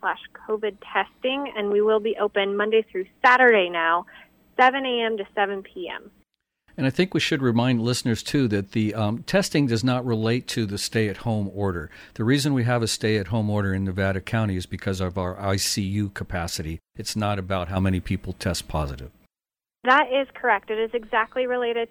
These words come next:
Speaker 1: to our I C U capacity, um, which is sitting, uh, well below currently today, uh, that fifteen percent mark that the state looks at. And it is an essential service, too, so we make sure it's very safe within the testing facility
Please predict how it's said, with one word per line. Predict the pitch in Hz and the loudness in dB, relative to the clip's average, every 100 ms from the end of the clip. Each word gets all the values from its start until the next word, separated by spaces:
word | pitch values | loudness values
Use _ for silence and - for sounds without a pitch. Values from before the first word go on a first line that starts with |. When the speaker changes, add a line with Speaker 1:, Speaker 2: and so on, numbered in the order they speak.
| - | -2
Speaker 1:
to | |
our | 208 - | -2 -2
I | 214 220 | -6 -8
C | - | -10
U | 220 220 | -6 -6
capacity, | - 185 - 208 - 254 262 262 269 196 | -6 -10 -4 -4 -4 -8 -6 -6 -6 -4
um, | 208 208 202 196 | -2 -2 -4 -4
which | 214 233 - | -2 -2 0
is | 269 277 - | -2 -2 -4
sitting, | 285 277 262 - | -4 -4 -6 -2
uh, | 220 220 220 | 2 4 6
well | 247 269 | 4 4
below | 269 220 208 269 - | 2 4 4 2 -4
currently | 226 220 220 226 | -4 -4 -6 -10
today, | - 208 202 233 - - - - _ | -6 -4 -2 -4 -6 -20 -20 -20 _
uh, | 208 214 | 2 4
that | 208 - | 2 -2
fifteen | 262 247 247 226 | -4 -4 -10 -8
percent | - 220 214 202 | -8 -4 -6 -2
mark | 208 196 - | -2 -2 -2
that | 196 - | -4 -2
the | 196 - | -8 -4
state | 202 208 | -6 -4
looks | 190 196 - | -8 -8 0
at. | 247 247 262 - _ - _ _ - | 6 6 4 0 _ -20 _ _ -2
And | 240 240 240 240 | 2 4 2 -2
it | 254 254 | 0 2
is | 254 | 2
an | 262 262 | -2 -10
essential | - 240 - 233 - | -8 -10 -10 -12 -4
service, | 220 190 - _ | -2 -2 -6 _
too, | 254 220 208 | -6 -6 -4
so | 214 | -6
we | 214 | -4
make | 233 233 - | -4 -6 -2
sure | 233 | -2
it's | - - | -2 -4
very | 247 262 294 - | 0 0 -2 -2
safe | 277 269 | -2 0
within | 254 254 247 | -6 -6 -12
the | |
testing | 233 233 226 233 220 | -6 -6 -4 -4 -2
facility | 208 - 226 226 247 269 285 302 | -6 -2 -2 0 0 0 -2 -4